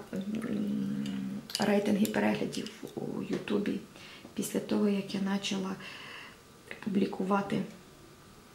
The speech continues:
ці рубрику «Майбутнє», потім, а, три Д дизайн і, і рубрику... Де моя ручка?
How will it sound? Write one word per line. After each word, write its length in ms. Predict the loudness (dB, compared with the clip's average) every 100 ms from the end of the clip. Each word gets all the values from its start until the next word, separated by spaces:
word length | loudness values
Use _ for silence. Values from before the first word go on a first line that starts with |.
| -20 -20 -20 -20 -20 -20 -20 -20 -18 -18 -18 -18 -8 -8 -8 -12 -14 -14 -16 -18 -14 2
ці 240 | 6 8 8
рубрику 500 | 12 12 12 6 6
«Майбутнє», 920 | 6 8 8 8 10 8 8 10 10 8 2 -6 -12 -8 0
потім, 400 | 2 4 6 6 4 2
а, 260 | 2 4 0 6
три 180 | 8
Д 200 | 10 8 6
дизайн 580 | 6 6 6 6 8 8
і, 440 | 6 2 4 4 0 -10 -4
і 280 | 0 4 8
рубрику... 720 | 12 12 10 4 2 2 2 0 -4 -16 -20 -20 -8 0
Де 140 | 2
моя 260 | 4 2 2
ручка? 380 | 0 -2 -8